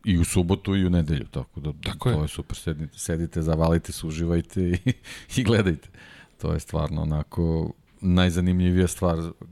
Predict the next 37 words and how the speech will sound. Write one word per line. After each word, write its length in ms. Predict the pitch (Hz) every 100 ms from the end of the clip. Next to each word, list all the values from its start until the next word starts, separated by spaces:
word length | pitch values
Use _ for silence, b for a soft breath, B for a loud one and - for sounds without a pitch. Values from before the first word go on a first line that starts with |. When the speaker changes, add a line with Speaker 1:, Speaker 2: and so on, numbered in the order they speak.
| -
Speaker 1:
vezana 460 | 87 85 82 85
za, 300 | 82 85 85
za, 240 | 87 85 90
za 140 | 87
čekanje 440 | - 90 - 82 80
Phillip 240 | 85 78
Island. 340 | 78 78 78 71
Speaker 2:
A 180 | 92 95
ukoliko 440 | 92 107 104 117
navijate 380 | 110 113 104 98
za 100 | 95
Jacka 300 | 101 104 104
Millera, 320 | 101 107 107
možda 320 | 101 101 92
vas 200 | 98 92
ovo 220 | 98 98 98
raspoloži 580 | 92 - 98 98 92
i 60 | 95
pozove 460 | - 101 95 95 87
da 100 | 85
gledate. 460 | 87 82 78 -
Pobeda 480 | 92 - 120 104 90
dve 160 | 87 95
hiljade 260 | - 95
četrnaeste, 440 | - - 117 127 120
pre 160 | 123 117
toga 220 | 123 113
peti, 360 | - 131 123 113
dvadeset 420 | 107 113 113 -
prvi, 200 | 113 107
dvadeset 500 | 90 92 95 - -
treći, 380 | 98 117 - 160
to 160 | -
su 160 | 95 104
pe-, 260 | 101 - 90
godine 380 | 80 76 69 65
učenja. 460 | 67 - 110 131